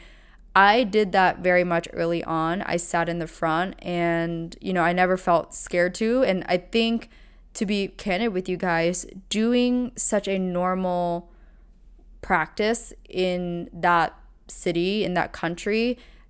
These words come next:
put me in, I think, this, this class of, "Oh, she's, she's lived here," or, "She's not dumb," or, "She's not a,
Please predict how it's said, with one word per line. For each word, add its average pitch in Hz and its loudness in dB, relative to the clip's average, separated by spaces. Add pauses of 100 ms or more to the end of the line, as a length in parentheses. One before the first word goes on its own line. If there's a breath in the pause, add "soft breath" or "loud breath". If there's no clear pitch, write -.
(680)
put 233 4
me 202 -2
in, 185 0 (180)
I - -4
think, 185 -4
this, - -4
this 180 -4
class 180 0
of, 165 0
"Oh, 196 4
she's, 180 -6 (320)
she's 180 -8
lived 180 0
here," - -8
or, - -4
"She's 170 -8
not 165 -2
dumb," 151 -2
or, 151 -4
"She's 165 -8
not 160 -2
a, 156 -2